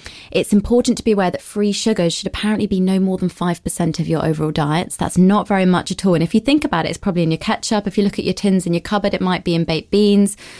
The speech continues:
Lots of things you're eating, even veggie sausages, some have sugar added, pastries. You just look everywhere. Look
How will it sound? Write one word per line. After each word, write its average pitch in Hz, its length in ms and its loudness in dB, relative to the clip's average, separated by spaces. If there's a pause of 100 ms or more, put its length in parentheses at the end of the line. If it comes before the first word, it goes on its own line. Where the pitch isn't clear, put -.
(260)
Lots 214 320 0
of 233 80 -6
things 208 240 0
you're 196 100 0
eating, 202 380 -2
even 180 580 -2
veggie 196 300 -2
sausages, 202 500 -2
some 196 220 0
have 185 160 -2
sugar 196 360 -2
added, 185 520 0
pastries. 185 760 0
You 202 180 2
just - 300 -8 (580)
look 233 280 2
everywhere. 196 500 2
Look 226 200 0